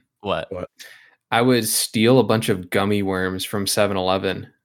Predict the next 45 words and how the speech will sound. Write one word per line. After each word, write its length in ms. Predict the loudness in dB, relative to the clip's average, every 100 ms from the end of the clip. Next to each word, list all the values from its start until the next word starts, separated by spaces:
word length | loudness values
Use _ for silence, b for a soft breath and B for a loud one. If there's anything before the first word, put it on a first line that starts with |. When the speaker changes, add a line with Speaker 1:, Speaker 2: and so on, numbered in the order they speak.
| _ _ -10
Speaker 1:
Ooh, 320 | -4 -2 -2
you 60 | 0
gotta 140 | 0 0
be 80 |
careful, 340 | 2 2 4 2
though, 60 |
Speaker 2:
Dude. 80 | 2
Speaker 1:
man. 280 | -2 -6 -8 -16 _ _ _ _ _ _ _
Speaker 3:
Why, 180 | 0 2
man? 60 | 4
Speaker 2:
Honestly, 380 | 2 0 -2 2
yeah. 340 | 4 4 2 -8 _ _ _ -6
Speaker 1:
If 40 |
you 60 | 2
Speaker 2:
Like 140 | 4
Speaker 1:
steal 120 | 4
too 160 | 2 2
many, 340 | 2 4 2
it 100 | 0
could 140 | -2 0
get, 220 | 0 -2 -4
you 100 | -2
know, 100 | 0
really 260 | 2 2
expensive. 640 | 0 2 2 2 -4 -8 -12 _ _ _ _ _ B B B
Speaker 3:
Nah, 100 | 2
Speaker 2:
That's 100 | 4
Speaker 3:
man. 80 | 4 4
Speaker 2:
honestly, 420 | 0 -4 -6 -6
like, 320 | -12 -12 -18 _ _ _ -6
that's 140 | -2
a 40 | 0
great 220 | 4 4
idea. 460 | 4 4 2 2 -2 _ -2
'Cause 140 | 2
if 120 | 2
you 120 | 2 4
only 280 | 4 4 4
get, 160 | 4
like, 300 | 2 0 -2 _ _ _ _
like, 160 | 0 2
who's 220 | 4 4
gonna 200 | 4 4
re-, 220 | 4 4
like, 260 | 4 2